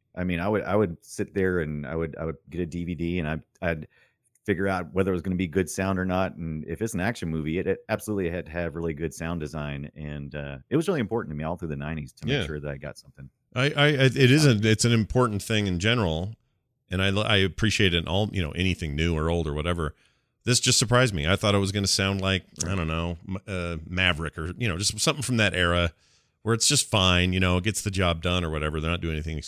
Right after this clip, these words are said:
Speaker 2: anything special, but this was,
Speaker 1: This is the
Speaker 2: this
Speaker 1: line
Speaker 2: is
Speaker 1: I
Speaker 2: impressive.
Speaker 1: usually, this is the line I usually drew between,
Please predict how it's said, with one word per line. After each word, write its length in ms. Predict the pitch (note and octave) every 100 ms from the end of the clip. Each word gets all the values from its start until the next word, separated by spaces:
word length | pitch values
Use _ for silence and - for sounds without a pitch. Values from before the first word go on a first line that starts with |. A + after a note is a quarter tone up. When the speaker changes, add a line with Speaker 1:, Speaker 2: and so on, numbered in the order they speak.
| -
Speaker 2:
anything 280 | F2+ D2+ D#2+
special, 440 | - F2 E2 D#2+ D#2
but 160 | D#2+ - _ _ _ _ _ _ _
this 180 | - -
was, 80 | C#3
Speaker 1:
This 160 | D#3+
is 80 | G3
the 80 | D#3+
Speaker 2:
this 60 | G#2+
Speaker 1:
line 120 | A2
Speaker 2:
is 40 |
Speaker 1:
I 40 | A2
Speaker 2:
impressive. 320 | G2+ B2 A#2+
Speaker 1:
usually, 160 | G2+ -
this 180 | D#3 F#3+
is 60 |
the 80 | F3
line 240 | C3+ C3+ B2+
I 40 |
usually 300 | G#2+ A#2+ A#2+
drew 280 | F2+ G2+ G2+
between, 680 | F#2 - G2 F#2 E2+ D#2